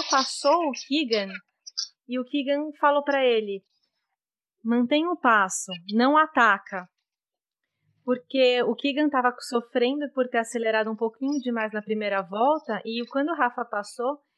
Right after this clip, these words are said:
ele falou isso, ele deu esse toque, tipo, "Ó, não esquece de manter o passo, não vai atacar porque aqui na altitude você vai pagar em dobro." Eles já foram companheiros de equipe igual vocês dois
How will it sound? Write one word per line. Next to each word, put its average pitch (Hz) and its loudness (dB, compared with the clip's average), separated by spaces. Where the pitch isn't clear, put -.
ele 233 -2
falou 262 0
isso, 254 2
ele 233 -6
deu 247 0
esse 285 -8
toque, 247 2
tipo, 220 -14
"Ó, 247 6
não 233 0
esquece 262 -4
de 247 -4
manter 254 0
o 285 0
passo, 220 -2
não 208 -14
vai 226 0
atacar 247 -4
porque 247 -8
aqui 233 -8
na 240 -4
altitude 240 -12
você 247 -16
vai 247 -2
pagar 240 -4
em 262 -4
dobro." 226 -2
Eles 220 -12
já 269 -2
foram 269 -8
companheiros 233 -10
de 208 -14
equipe 202 -14
igual 196 -2
vocês 196 -12
dois 196 -6